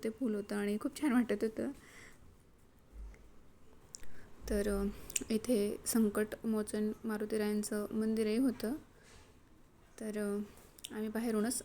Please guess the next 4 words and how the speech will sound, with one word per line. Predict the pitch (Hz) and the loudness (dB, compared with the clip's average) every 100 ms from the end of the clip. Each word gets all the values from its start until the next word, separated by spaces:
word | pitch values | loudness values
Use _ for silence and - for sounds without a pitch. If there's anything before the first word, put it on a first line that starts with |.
| - | -2
दर्शन | 247 247 269 240 | 0 0 2 4
घेतलं | 247 214 196 | 2 2 0
इथे | - 226 - - - - - - - - - | 0 -2 -4 -12 -20 -20 -20 -20 -20 -14 -6
मारुतीरायांचं. | 214 202 208 208 202 202 226 | -4 -4 -4 -2 -2 -4 -6